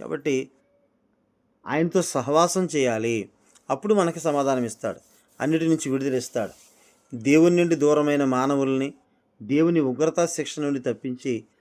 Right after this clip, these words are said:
మరలా వారిని దేవునికి దగ్గరగా చేసి, దేవునికి మానవులకు మధ్యవర్తిగా ఉండి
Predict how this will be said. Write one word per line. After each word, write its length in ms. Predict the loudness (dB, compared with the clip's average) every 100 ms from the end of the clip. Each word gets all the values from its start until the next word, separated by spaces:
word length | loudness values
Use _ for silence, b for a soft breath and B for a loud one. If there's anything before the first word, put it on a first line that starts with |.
| _ _ -8
మరలా 340 | -2 4 6
వారిని 360 | 8 6 4 0
దేవునికి 400 | 0 0 0 -2
దగ్గరగా 460 | -4 -2 -2 -4 -6
చేసి, 380 | -8 -10 -12 -12 _ _ _ _ -12
దేవునికి 540 | 0 4 4 2 -2
మానవులకు 500 | -2 0 0 0 0
మధ్యవర్తిగా 720 | -2 -2 2 2 4 0 0
ఉండి 400 | 0 0 -2 -4